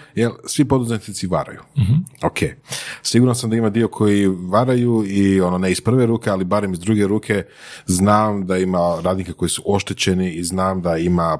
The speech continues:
Speaker 1: puno kriminala, uh, ljudi dobiju plaću pa onda traže, poslodavac navodni, traži ih da pola vrate nazad u kešu. Bangladešu i takvih nekih malverzacija.
Speaker 2: Mhm.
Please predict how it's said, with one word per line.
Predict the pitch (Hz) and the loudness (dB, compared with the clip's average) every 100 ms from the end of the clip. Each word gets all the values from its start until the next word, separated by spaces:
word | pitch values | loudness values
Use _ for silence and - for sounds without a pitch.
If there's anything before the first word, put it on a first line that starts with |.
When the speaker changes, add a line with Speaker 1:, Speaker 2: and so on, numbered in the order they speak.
| - | -4
Speaker 1:
puno | - 110 104 | 0 2 2
kriminala, | 95 95 95 87 87 95 92 80 - - - - | 0 0 0 0 0 0 -2 -4 -8 -16 -14 -4
uh, | 85 85 85 | -2 0 2
ljudi | 92 92 | 2 2
dobiju | 92 92 85 | 0 -2 -2
plaću | - 101 107 104 | 2 2 2 -2
pa | 95 | -2
onda | 92 90 | -2 -4
traže, | 67 92 90 90 85 76 - | -4 -2 -2 -4 -4 -8 -2
poslodavac | 90 87 92 87 - - - - - | 0 2 0 -2 -6 -10 -12 -8 0
navodni, | 80 85 80 90 80 - - - - | 0 0 0 -2 -2 -10 -14 -14 -6
traži | 98 90 85 87 | -2 0 -2 -8
ih | 87 87 82 - - - | -8 -8 -8 -8 -6 -2
da | 82 85 | 0 0
pola | 95 90 | 0 0
vrate | 87 85 85 | -2 -4 -2
nazad | 85 80 78 | -4 -4 -8
u | |
kešu. | - 107 | -2 0
Bangladešu | 107 - 101 90 | 0 0 0 0
i | 87 | -2
takvih | 90 90 85 | -4 -6 -8
nekih | 82 80 | -6 -4
malverzacija. | 78 76 - - 127 | -2 -2 -4 -2 0
Speaker 2:
Mhm. | 107 | 0